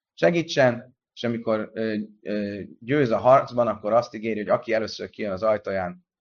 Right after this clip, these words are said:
azt, ö, föláldozza Istennek. És kijön ki először az ajtaján, kijön vele szembe, nem ismerik a történetet? A lánya.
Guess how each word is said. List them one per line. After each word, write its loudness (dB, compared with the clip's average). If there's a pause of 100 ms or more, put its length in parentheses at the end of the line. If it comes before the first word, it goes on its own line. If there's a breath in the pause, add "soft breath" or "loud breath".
(220)
azt, -4
ö, -4
föláldozza 2
Istennek. -8
És -14
kijön 0
ki -2
először -2
az -4
ajtaján, 6 (880)
kijön 0
vele 6
szembe, 4 (640)
nem -4
ismerik -2
a -2
történetet? -2 (640)
A 4
lánya. 6